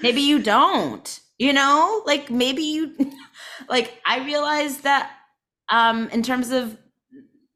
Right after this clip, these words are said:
marriage or relationship, like, I prefer to have space. Like, I, yes, I wanna be married. I want a life partner. I don't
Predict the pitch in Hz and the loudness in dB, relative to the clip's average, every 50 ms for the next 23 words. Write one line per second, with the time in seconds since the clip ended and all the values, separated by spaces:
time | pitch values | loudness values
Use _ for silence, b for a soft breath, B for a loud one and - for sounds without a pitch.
0 | _ _ _ _ - 147 147 180 156 147 - 170 190 208 220 208 262 294 320 339 | _ _ _ _ -20 -20 -18 -18 -16 -14 -8 -4 -2 0 0 0 0 -2 -2 -2
1 | 349 277 - 240 220 196 190 180 180 170 175 190 180 190 220 254 - - 262 254 | -2 -2 -2 0 2 2 2 2 0 0 -2 -2 -2 -2 -2 -4 -4 -6 -6 -6
2 | - 294 277 285 285 - 220 208 196 202 - - - _ - - 165 196 214 233 | -4 -4 -4 -4 -4 -4 -4 -4 -2 -4 -4 -8 -14 _ -6 -2 -2 0 0 0
3 | 247 254 254 262 262 247 240 - _ _ _ _ _ _ _ - 220 226 - - | -2 -2 -2 -2 -4 -6 -8 -12 _ _ _ _ _ _ _ -6 -6 -6 -4 -6
4 | 247 247 247 247 247 240 247 - - 254 254 247 240 233 - - - 262 311 359 | -6 -4 -4 -4 -6 -6 -8 -10 -10 -6 -4 -4 -4 -4 -6 -8 -6 -6 -6 -4
5 | 262 - - - - - - - 175 165 170 175 175 - _ - - 113 156 190 | -6 -10 -10 -10 -12 -12 -10 -8 -6 -6 -6 -6 -8 -12 _ -10 -8 -6 -6 -4
6 | 214 214 214 220 - - _ _ - 165 202 262 269 262 190 180 190 190 190 196 | -4 -4 -6 -6 -8 -16 _ _ -8 -6 -4 -4 -2 -2 -2 0 0 0 -2 -2
7 | 185 185 185 165 147 135 135 139 156 185 220 254 269 254 - b b b b b | -2 -4 -4 -4 -4 -4 -4 -4 -4 -6 -6 -8 -8 -12 -14 b b b b b
8 | b b b b b - 180 180 180 185 175 170 123 - - - 160 156 147 147 | b b b b b -2 -2 -2 0 0 0 0 0 -2 -6 -6 -4 -4 -4 -4
9 | 139 147 151 156 165 - - - - 156 143 131 - - 151 160 165 170 185 208 | -4 -2 -4 -4 -4 -8 -12 -12 -6 -4 -4 -4 -4 -6 -6 -6 -4 -4 -4 -6
10 | 226 277 285 277 - _ _ _ _ _ _ _ _ _ _ - 170 175 190 214 | -6 -8 -10 -12 -16 _ _ _ _ _ _ _ _ _ _ -6 -4 -4 -4 -4
11 | 226 226 220 - | -6 -8 -8 -12